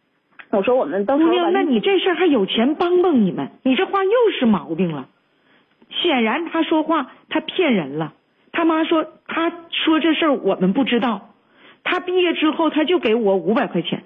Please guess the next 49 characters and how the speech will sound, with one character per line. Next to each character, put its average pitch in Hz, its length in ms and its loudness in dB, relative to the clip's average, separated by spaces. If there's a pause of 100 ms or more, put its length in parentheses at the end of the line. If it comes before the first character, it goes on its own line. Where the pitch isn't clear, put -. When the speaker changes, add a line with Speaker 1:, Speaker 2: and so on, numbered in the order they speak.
(600)
Speaker 2:
姑 226 160 2
娘 214 200 2
啊， 143 200 -4
Speaker 1:
嗯。 165 60 2
Speaker 2:
你 180 60 2
这 226 120 0
对 262 200 0
象， 240 260 0 (540)
你 226 120 0
可 226 220 -4
真 240 400 0
得 233 140 2
留 156 220 0
心 170 360 0
眼 175 80 4
儿 - 300 -4
了， 123 120 -4
我 180 140 0
的 180 160 -4
天 - 380 -4
呐。 - 60 -14 (420)
Speaker 1:
我， 269 100 0 (240)
我 285 140 2
现 285 80 -2
在 415 260 2
就 427 120 2
是 415 140 4
说 415 120 4
他 415 220 0
家 359 220 0
人 254 220 0
也 233 160 2
是， 247 300 -2 (420)
嗯， - 400 -4 (100)
因 302 220 4
为 403 120 2
他 381 160 -2
爸 359 260 0
有 233 240 2
工 262 260 2
作， 269 340 2
他 294 120 -2
爸 311 220 0
是 294 180 -2
退 339 180 2
休 226 260 2
的， 226 240 2
咋 214 140 -2
着， 247 140 2